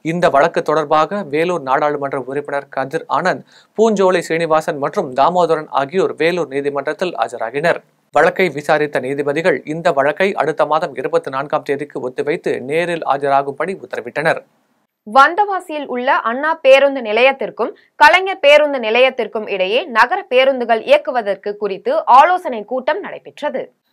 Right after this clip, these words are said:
Speaker 1: திருவண்ணாமலை மாவட்டம் வந்தவாசியில் உள்ள இரண்டு பேருந்து நிலையங்களை முழுமையான பயன்பாட்டிற்கு கொண்டு வருவது குறித்து ஆலோசனை கூட்டம்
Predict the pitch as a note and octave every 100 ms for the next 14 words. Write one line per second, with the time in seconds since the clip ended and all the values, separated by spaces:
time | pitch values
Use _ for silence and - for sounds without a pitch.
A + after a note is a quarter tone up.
0 | _ _ G3+ G#3+ G#3+ G3+ F#3+ F3+ F3 D#3+
1 | D#3+ D#3+ G3+ F#3 C#3+ D#3+ F3 E3 E3 D#3
2 | C3+ C#3 F3+ C3 C3 E3+ F#3 E3+ D#3+ E3+
3 | D#3+ C3+ C#3 D3+ D3 D3+ G3 C3+ D3 E3
4 | D#3 D#3+ F3 C3 C#3 D3 D3 D3 D3 -
5 | C#3+ D3 C#3+ C#3 C#3 C3+ - F3 F3 A#2+
6 | B2 E3 E3 C3+ - D3+ F3+ B2